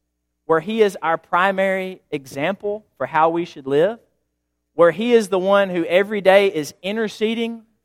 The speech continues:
for us, where His blood every day is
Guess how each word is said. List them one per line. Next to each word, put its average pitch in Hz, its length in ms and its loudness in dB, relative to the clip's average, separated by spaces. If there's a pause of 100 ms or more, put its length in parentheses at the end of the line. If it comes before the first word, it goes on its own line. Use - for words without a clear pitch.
for 147 120 -6
us, 175 460 -4 (640)
where 196 200 2
His 214 260 4
blood 185 480 8
every 220 340 -2
day 220 260 4
is 175 180 -10